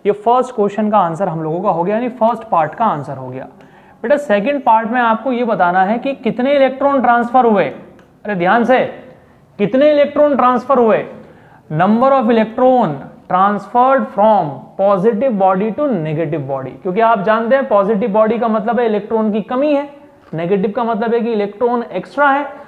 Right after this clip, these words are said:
अगर पॉजिटिव पर इलेक्ट्रॉन की कमी हो गई तो definitely वो पॉजिटिव से निकलकर नेगेटिव बॉडी पर ट्रांसफर हो गए। बताइए वूल पर कैसा चार्ज आया? पॉजिटिव।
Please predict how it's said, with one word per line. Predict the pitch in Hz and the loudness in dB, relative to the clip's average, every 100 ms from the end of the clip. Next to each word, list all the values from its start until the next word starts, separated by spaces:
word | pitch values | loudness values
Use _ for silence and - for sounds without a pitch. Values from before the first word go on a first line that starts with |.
| - - | -12 -2
अगर | 170 277 | 2 2
पॉजिटिव | - 208 175 185 175 233 | 4 2 2 0 0 0
पर | 294 | 2
इलेक्ट्रॉन | 262 208 202 240 262 | 2 0 0 0 0
की | 254 269 | 0 0
कमी | 220 220 285 | 0 2 2
हो | 208 160 | 2 2
गई | 165 185 262 | 2 2 0
तो | 277 202 | -2 -2
definitely | 165 170 262 233 180 147 226 | -2 -2 -2 0 -2 -4 -2
वो | 277 285 | 0 2
पॉजिटिव | 254 180 170 214 247 | 2 2 2 -2 -2
से | 220 269 | -2 -2
निकलकर | 180 156 151 247 | -2 -2 -2 -2
नेगेटिव | 240 190 185 214 247 | -2 -2 -2 -2 -2
बॉडी | 175 143 139 | -2 -2 -2
पर | 226 240 | -4 -2
ट्रांसफर | 262 269 - 269 | -2 -2 0 2
हो | 269 | 4
गए। | 277 285 - - - | 4 2 -6 -20 -4
बताइए | 190 226 254 | 0 2 4
वूल | 262 190 233 | 4 4 2
पर | 233 269 | 2 0
कैसा | 240 247 269 | 0 2 2
चार्ज | 277 269 | 4 4
आया? | 277 269 208 | 4 4 2
पॉजिटिव। | 165 160 190 202 311 | 2 2 2 2 0